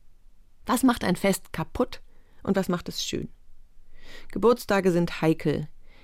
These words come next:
Eltern schenken Reitstunden statt iPad, Gäste sagen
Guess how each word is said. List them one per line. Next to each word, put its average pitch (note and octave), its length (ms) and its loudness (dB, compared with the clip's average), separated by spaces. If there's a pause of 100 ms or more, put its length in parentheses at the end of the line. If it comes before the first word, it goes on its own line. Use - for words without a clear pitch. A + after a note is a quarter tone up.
(100)
Eltern F#3+ 380 4
schenken F#3 320 2
Reitstunden F#3 720 2
statt - 340 -4
iPad, F3+ 520 -2 (260)
Gäste F#3 320 2
sagen F3 300 0